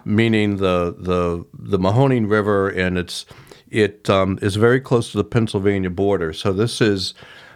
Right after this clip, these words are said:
um, eastern Ohio, western Pennsylvania.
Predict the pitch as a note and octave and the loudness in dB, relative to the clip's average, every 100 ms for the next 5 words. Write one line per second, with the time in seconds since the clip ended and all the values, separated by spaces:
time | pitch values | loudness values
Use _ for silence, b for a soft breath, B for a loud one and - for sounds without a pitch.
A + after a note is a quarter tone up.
0 | B G#2 G2+ G2 F#2 A#2+ C3+ D3 C#3+ C3 | B 2 2 2 0 0 0 2 0 2
1 | C3 A2+ G2+ G#2+ B2 - A#2+ A2 - B2 | 2 2 2 0 0 -2 -2 -2 -2 -2
2 | A2+ A#2+ G2 F#2+ F#2+ F#2+ F#2+ | 0 0 2 2 2 0 0